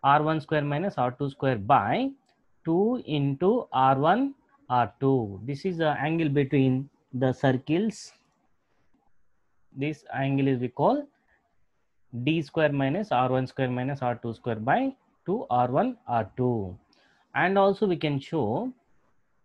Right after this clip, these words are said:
if you don't know about the R one and R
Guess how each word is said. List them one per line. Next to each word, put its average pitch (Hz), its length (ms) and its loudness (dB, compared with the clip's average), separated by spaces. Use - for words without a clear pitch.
if 151 220 -4
you 165 120 2
don't 170 280 2
know 185 140 2
about 127 400 0
the 208 280 -2
R 131 160 0
one 147 200 0
and 143 180 -4
R 120 180 0